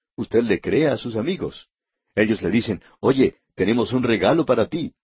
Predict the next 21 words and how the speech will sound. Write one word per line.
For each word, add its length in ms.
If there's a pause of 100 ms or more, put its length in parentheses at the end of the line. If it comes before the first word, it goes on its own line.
(480)
Y 120
le 80
entregan 380
un 100
paquete 580
y 100
usted 260
lo 120
toma. 380 (420)
Usted 260
cree 280
en 100
ellos. 380 (180)
Usted 260
no 140
cruza 320
sus 160
brazos 340
y 60
dice, 220
"Bueno, 420